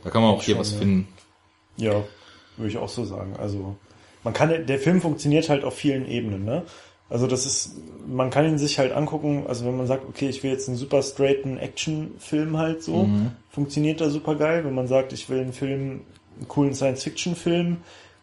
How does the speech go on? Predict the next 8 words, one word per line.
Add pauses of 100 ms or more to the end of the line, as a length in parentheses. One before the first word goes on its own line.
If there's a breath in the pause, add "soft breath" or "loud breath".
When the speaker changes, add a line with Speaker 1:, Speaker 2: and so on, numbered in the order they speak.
(140)
Speaker 2:
der
irgendwie,
äh,
geile
Effekte
hat
und
so